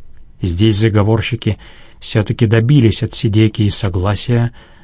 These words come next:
на присоединение к восстанию.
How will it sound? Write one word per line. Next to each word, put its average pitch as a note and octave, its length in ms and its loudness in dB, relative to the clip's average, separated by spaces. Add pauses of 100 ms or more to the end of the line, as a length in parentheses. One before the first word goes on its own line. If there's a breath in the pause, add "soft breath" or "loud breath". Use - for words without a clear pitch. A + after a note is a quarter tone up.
(140 soft breath)
на A2 120 2
присоединение G#2+ 1000 4
к - 100 -4
восстанию. F2 800 -2